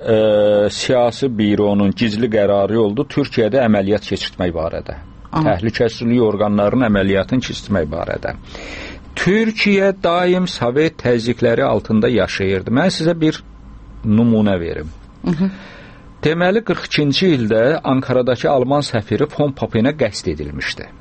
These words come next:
Speaker 2: Hı hı.
Speaker 1: Bu, e, bu qəsdi təşkil eləyənlər Sovet xüsusi xidmət orqanlarının iki nümayəndəsi idi ki, bunlar müxtəlif adlarla səfirlik işçisi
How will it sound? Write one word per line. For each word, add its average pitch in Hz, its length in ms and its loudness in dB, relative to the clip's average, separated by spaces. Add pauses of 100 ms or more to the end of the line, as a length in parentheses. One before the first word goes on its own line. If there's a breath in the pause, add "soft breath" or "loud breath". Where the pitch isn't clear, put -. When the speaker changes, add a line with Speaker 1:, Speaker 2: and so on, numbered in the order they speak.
Speaker 2:
Hı 202 60 2
hı. 175 180 0 (1120 loud breath)
Speaker 1:
Bu, 226 380 2 (180)
e, 127 420 2 (160)
bu 208 100 4 (160)
qəsdi 135 540 0 (180)
təşkil 147 560 0
eləyənlər 117 720 2 (100)
Sovet 143 480 -2
xüsusi - 320 -6
xidmət 135 320 0
orqanlarının 120 640 2
iki 117 460 0 (260)
nümayəndəsi 110 800 2
idi 143 160 -2
ki, 165 160 -4
bunlar 139 240 2
müxtəlif 135 400 0
adlarla 127 460 0 (380 loud breath)
səfirlik 143 520 0
işçisi - 320 -4